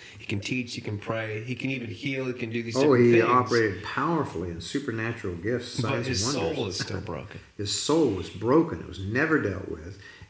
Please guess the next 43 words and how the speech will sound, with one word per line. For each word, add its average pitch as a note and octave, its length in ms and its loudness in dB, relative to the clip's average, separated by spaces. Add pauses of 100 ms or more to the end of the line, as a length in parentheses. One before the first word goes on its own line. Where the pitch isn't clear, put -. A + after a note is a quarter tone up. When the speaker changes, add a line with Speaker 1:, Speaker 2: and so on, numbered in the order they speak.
(100)
Speaker 2:
And A#2 320 2
so A2+ 500 2 (100)
Speaker 1:
Wow. - 180 -2
Speaker 2:
there A#2+ 180 8
were A2+ 160 6
all G#2 140 4
these G2+ 200 0
relationships A2+ 800 0
going A2 320 -2
on A2 240 -4
secretly G#2+ 500 -4
in G2+ 120 -4
the G2 60 -6
church, C#3 380 -2
and A#2+ 80 -4
is G#2 140 -6
never G#2 240 -4
caught. C#3+ 440 -6 (240)
But A#2+ 280 4
the G2+ 140 -4
Holy B2+ 300 4
Spirit, D#3 480 0
he C3+ 100 -6
told G#2+ 360 0
me B2 260 2
that G#2 200 -2
he G2+ 100 0
really B2 300 2
sensed A2 420 -6
God G2+ 300 -2
speaking C#3+ 480 -4
to F2+ 60 -8
him, F#2+ 200 -6
saying, G2+ 400 -4 (400)
"You A2+ 380 2
must A2+ 480 0
stop G2+ 400 -2
this. - 400 -10
You A2+ 120 0
are F#2 100 -2
harming A#2+ 580 -2
my G#2 240 -4
people. G2+ 460 -8